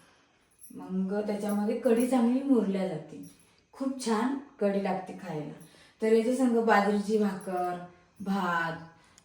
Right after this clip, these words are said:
हे पण खाऊ शकते तुम्ही. बाजरीच्या भाकरी संग तर खूप सुंदर लागते कढी, तर मी बाजरीचीच भाकर करणार आहे. तर याच्यामध्ये सगळे भजे टाकून घेतलेले आहे, थोडेसे ठेवले मी,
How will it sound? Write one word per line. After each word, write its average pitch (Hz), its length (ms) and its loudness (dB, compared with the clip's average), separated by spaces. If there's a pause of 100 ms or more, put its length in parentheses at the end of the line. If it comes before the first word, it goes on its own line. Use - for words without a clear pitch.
हे 185 200 -4
पण 214 180 -2
खाऊ 196 260 -6
शकते - 360 -14 (160)
तुम्ही. 78 220 -12 (720)
बाजरीच्या 214 460 2
भाकरी 220 260 0
संग 208 260 0
तर 214 240 2
खूप 220 240 -4
सुंदर 180 360 -4
लागते 156 320 -8
कढी, 165 340 -8
तर 202 60 -2
मी 220 160 2
बाजरीचीच 214 520 2
भाकर 190 280 -2
करणार 175 480 -8
आहे. 226 80 -8 (160)
तर 247 100 0
याच्यामध्ये 285 580 8
सगळे 320 460 2
भजे 311 260 4
टाकून 262 380 4
घेतलेले 208 460 0
आहे, 214 260 2
थोडेसे 220 360 -2 (100)
ठेवले 226 340 0
मी, 247 240 -2